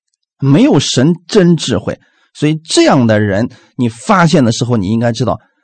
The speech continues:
他所拥有的不过是一些哲理而已。如果他传讲的是耶稣基督的大能，那么这个话语一出去，就会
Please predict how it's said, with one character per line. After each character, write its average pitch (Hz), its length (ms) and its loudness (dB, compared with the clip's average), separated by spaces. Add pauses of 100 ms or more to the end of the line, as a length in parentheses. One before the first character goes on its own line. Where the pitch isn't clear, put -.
(140)
他 170 220 -2
所 101 240 -2
拥 185 300 2
有 95 140 0
的 95 120 -6
不 160 180 -2
过 139 240 0
是 - 220 -4
一 127 120 0
些 110 420 -2 (360)
哲 - 240 0
理 127 220 -2
而 - 240 -12
已。 73 60 -14 (1160)
如 240 300 4
果 127 160 2
他 143 240 -4
传 135 400 -2
讲 90 180 -2
的 101 120 -4
是 107 320 -6 (480)
耶 185 400 2
稣 180 340 0
基 185 340 0
督 214 300 0
的 127 240 2 (520)
大 262 200 0
能， 123 300 0 (500)
那 160 240 2
么 110 140 2
这 143 200 0
个 127 120 2 (360)
话 127 440 0
语 123 100 -4
一 233 160 0
出 233 300 0
去， - 300 -4 (460)
就 131 240 -2
会 110 220 -6